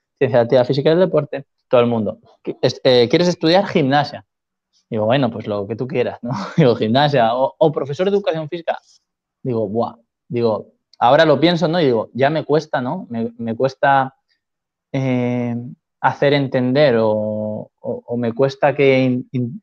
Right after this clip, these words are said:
eh, inculcar los valores en una clase donde casi todos quieren estar", ¿no? Que sería la clase de judo. Pues imagínate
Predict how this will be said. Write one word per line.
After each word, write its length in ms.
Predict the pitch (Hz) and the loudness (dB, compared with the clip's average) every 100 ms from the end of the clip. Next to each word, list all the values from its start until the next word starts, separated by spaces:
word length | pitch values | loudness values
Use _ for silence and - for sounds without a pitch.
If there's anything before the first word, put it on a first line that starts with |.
| - | -4
eh, 480 | 117 117 113 113 127 | -2 0 0 -2 -2
inculcar 500 | 135 127 127 147 143 | 0 2 4 4 2
los 160 | 143 | 2
valores 560 | 131 135 156 117 110 - | 4 6 6 4 -2 -8
en 160 | 127 127 | -6 -2
una 180 | 135 143 | 0 0
clase 320 | 156 151 139 | 0 0 0
donde 280 | 113 110 107 | -2 -2 -2
casi 300 | 117 - 110 | -2 -4 -8
todos 320 | 127 139 143 | -4 -2 -4
quieren 300 | - 135 127 | 0 0 0
estar", 380 | 117 - 151 170 | -2 -2 0 0
¿no? 120 | 151 | -2
Que 80 | 156 | -6
sería 220 | 117 120 | -2 0
la 120 | 117 113 | 2 2
clase 280 | 123 - | 0 2
de 120 | 120 117 | 0 2
judo. 260 | 139 151 - _ _ _ | 0 0 -6 _ _ _
Pues 120 | - 117 | -10 -2
imagínate 840 | 117 117 147 143 131 143 156 156 | -2 -2 0 0 2 2 2 -2